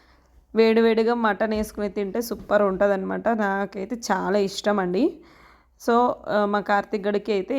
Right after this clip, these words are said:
వేసిస్తున్నాను. వాడికి వేసిన తర్వాత నేను కూడా వేసుకొని అయితే తినేస్తాను అనమాట.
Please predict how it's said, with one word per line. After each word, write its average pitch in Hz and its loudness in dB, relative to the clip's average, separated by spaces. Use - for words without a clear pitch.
వేసిస్తున్నాను. 196 -2
వాడికి 220 2
వేసిన 226 0
తర్వాత 220 0
నేను 220 2
కూడా 220 2
వేసుకొని 202 -4
అయితే 202 -6
తినేస్తాను 185 -4
అనమాట. 180 -6